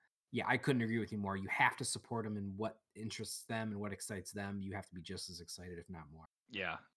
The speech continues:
Speaker 2: My boys being so active and, and love to play at the park and stuff, just when they, my, my littlest one, he's one and a half, but <laughs> he'll,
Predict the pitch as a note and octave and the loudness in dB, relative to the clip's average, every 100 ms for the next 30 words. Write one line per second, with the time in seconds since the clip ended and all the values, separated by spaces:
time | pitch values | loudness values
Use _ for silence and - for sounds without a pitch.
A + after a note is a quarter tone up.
0 | _ _ _ _ _ _ _ - D#3+ C3+ | _ _ _ _ _ _ _ 8 10 12
1 | C#3 B2 - A#2+ G#2+ B2 G#2+ G#2+ - A2 | 10 8 6 4 4 0 2 2 2 0
2 | G2+ G2 G2+ B2 A2 G#2+ - _ _ A2 | 0 -2 2 4 4 2 -6 _ _ -6
3 | - B2 A2 - A2 G#2 G#2+ F#2+ - F#2+ | 2 4 4 0 0 0 -2 -4 -2 -4
4 | - - F#2 - - A#2 G#2+ - - - | -4 -6 -6 -2 2 2 2 -8 -14 -18
5 | - - - - - D#3 C#3+ B2 F3+ F3 | -16 -16 -18 -20 4 12 12 12 12 12
6 | D#3+ F#3 F3+ C#3+ - C3+ B2+ A2 A2+ - | 12 12 12 10 10 10 10 10 2 -6
7 | _ _ _ _ _ _ _ A2+ A#2 A2+ | _ _ _ _ _ _ _ -6 -4 -6
8 | - B2 A#2+ G#2 F2+ A2+ E2+ - - F2 | -2 2 4 4 2 2 2 0 0 0
9 | - - - - - - - - D3+ C#3+ | -4 -8 -10 -12 -14 -14 -16 2 8 8
10 | B2 | 8